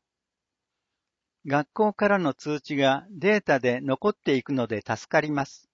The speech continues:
保護者同士の話の中で、アプリの使い方についてアイデアが出てくることもありますね。保護者目線で気づいたことを伝えて、効果的に使っていくことが大切なんだと感じています。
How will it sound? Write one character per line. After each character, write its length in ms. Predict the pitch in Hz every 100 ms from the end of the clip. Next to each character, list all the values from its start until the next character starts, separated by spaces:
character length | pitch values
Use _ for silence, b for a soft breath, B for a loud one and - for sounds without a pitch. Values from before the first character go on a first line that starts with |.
| _ _ _ _ _ _ _ _
保 140 | - 143
護 100 | 208
者 160 | 214
同 180 | 196 202
士 120 | 185
の 120 | 131 117
話 360 | 131 160 -
の 120 | 165
中 280 | 151 151 127
で、 260 | 110 104 - _ _ _ _
ア 140 | 156
プ 140 | 190 220
リ 80 | 185
の 160 | 143
使 260 | - - 165
い 40 |
方 240 | 170 160 156
に 120 | 151
つ 160 | -
い 100 | 147
て 300 | - 113 107 -
ア 180 | - 190
イ 80 | 196
デ 160 | 170
ア 40 | 120
が 100 | 113
出 140 | 147
て 120 | 196
く 100 | 180
る 80 | 139
こ 100 | 127
と 140 | 117
も 140 | 104 107
あ 40 |
り 120 | 117
ま 120 | 120 113
す 120 | 107
ね。 240 | 110 113 - _ _ _ _ _ _ _ _ _ _ _
保 120 | 139
護 100 | 190
者 160 | 202 190
目 140 | 196
線 240 | 185 151
で 100 | 120
気 140 | 117 147
づ 180 | 151 208
い 60 |
た 140 | 190 143
こ 120 | 123
と 160 | 127
を 60 | 110
伝 320 | - - 135
え 60 | 127
て、 320 | - 120 120 _ _ _
効 200 | - 190
果 140 | 202
的 240 | 196 202 190
に 120 | 180
使 200 | - 175
っ 60 | 175
て 200 | _ 175
い 80 | 170
く 120 | -
こ 140 | 170
と 100 | 165
が 180 | 143 113
大 260 | - 131 160
切 260 | 160 -
な 160 | 151 151
ん 60 |
だ 120 | 131 113
と 140 | 95
感 240 | - 123
じ 120 | 123 123
て 140 | 113
い 120 | 104
ま 180 | 101 98
す。 240 | - -